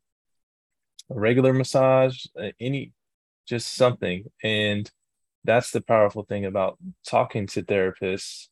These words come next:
or psychologists or friends that have,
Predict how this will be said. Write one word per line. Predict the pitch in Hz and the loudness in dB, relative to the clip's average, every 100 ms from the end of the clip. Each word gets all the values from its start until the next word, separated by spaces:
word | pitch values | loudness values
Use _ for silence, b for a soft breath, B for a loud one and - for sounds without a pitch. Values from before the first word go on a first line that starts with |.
| - | -8
or | 98 95 | -6 -2
psychologists | 98 95 101 95 92 95 95 98 - | 0 0 2 2 0 -2 -4 -4 -6
or | 95 95 95 95 - _ _ _ _ _ _ _ _ _ _ | -6 -4 -4 -8 -12 _ _ _ _ _ _ _ _ _ _
friends | - 127 117 117 110 | -2 2 4 2 4
that | 104 107 - - | 4 4 0 -8
have, | 110 101 98 107 | -2 0 0 -4